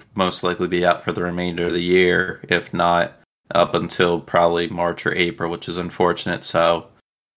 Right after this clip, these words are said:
um, they're probably back in the market for another center back if we're being realistic and thinking about things, because, um, they're back with Konsa and Mings,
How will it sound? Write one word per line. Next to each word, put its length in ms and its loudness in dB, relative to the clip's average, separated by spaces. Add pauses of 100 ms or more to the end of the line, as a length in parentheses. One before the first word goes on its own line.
(120)
um, 320 4
they're 120 4
probably 340 6
back 300 4
in 60 0
the 60 -2
market 360 0
for 120 -2
another 240 0
center 320 0
back 280 4
if 140 -6
we're 80 0
being 300 -4
realistic 640 -4
and 120 -8
thinking 220 -8
about 260 -4
things, 320 -2
because, 680 -4 (460)
um, 360 -2
they're 80 -2
back 260 4
with 140 -2
Konsa 420 4
and 140 -2
Mings, 580 2